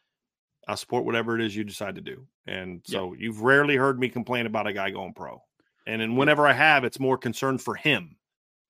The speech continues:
Speaker 1: It's never, "What are you doing to your team?" It's, "Man, I don't know if you're ready, buddy." You know, um,
Speaker 2: Yeah.
Speaker 1: it's
Speaker 2: Yeah.
Speaker 1: been more that, uh, but yeah, I, if he came
Speaker 2: Sure.
Speaker 1: back next year, that would answer a lot of questions for me.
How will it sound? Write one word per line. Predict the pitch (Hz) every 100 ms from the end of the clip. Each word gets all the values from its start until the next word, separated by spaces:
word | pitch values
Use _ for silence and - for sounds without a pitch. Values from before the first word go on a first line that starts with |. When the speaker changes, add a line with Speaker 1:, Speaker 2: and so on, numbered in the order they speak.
| _
Speaker 1:
It's | - -
never, | 135 143 127 107 -
"What | 185
are | 196
you | 185
doing | 190 196
to | 190
your | 180
team?" | 175 202 190 143
It's, | 117 - - _ _ _ _ _
"Man, | 104 107 104
I |
don't | 127
know | 117
if | 98
you're | 110
ready, | 98 110 110
buddy." | 92 87 85 - _
You | 113
know, | 110 107 113 -
um, | 107 101 98 95
Speaker 2:
Yeah. | 98 98 _ _ _ _ _ _
Speaker 1:
it's | 107 123
Speaker 2:
Yeah. |
Speaker 1:
been | 123 120
more | 120 117
that, | 90 107 101 80 - _ _ _ -
uh, | - - _ _ _ _
but | 85 73 _
yeah, | - 87
I, | 87 - -
if | -
he | -
came | 113 113
Speaker 2:
Sure. | 127
Speaker 1:
back | 92 90
next | 85 -
year, | 87 87
that | 85
would | 85 90
answer | 92 95 -
a | 87
lot | 92 95
of | 92
questions | - - - -
for | -
me. | - -